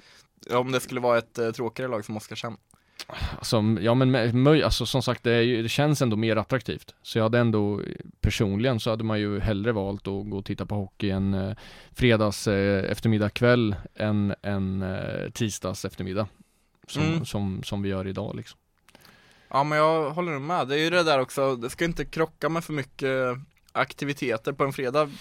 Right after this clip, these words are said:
Speaker 1: Kanske man har en middag planerad, men samtidigt på en tisdagkväll så kanske man har en egen fotbollsträning eller,
Speaker 2: Mm.
Speaker 1: eller vad man nu har, eller aktiviteter för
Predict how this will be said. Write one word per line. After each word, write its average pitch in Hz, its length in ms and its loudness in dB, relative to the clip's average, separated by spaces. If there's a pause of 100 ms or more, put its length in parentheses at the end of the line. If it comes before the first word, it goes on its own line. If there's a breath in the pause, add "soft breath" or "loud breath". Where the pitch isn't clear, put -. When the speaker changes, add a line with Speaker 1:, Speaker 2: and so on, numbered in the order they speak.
Speaker 1:
Kanske 156 220 2
man 147 300 0 (520 loud breath)
har 156 140 4
en 156 80 2
middag 143 320 2
planerad, 147 520 2
men 143 140 -4
samtidigt 131 460 0
på 147 80 -2
en 135 80 -2
tisdagkväll 135 640 -4
så 139 120 -8
kanske 139 240 -8
man 127 120 -4
har 123 120 0
en 123 120 -2
egen 113 280 -2
fotbollsträning 123 720 -8
eller, 127 280 -6 (100)
Speaker 2:
Mm. 110 240 4
Speaker 1:
eller 135 100 0
vad 135 120 4
man 127 140 2
nu 120 140 2
har, 117 360 4 (120)
eller 123 220 -2
aktiviteter 139 540 -2
för 143 120 -6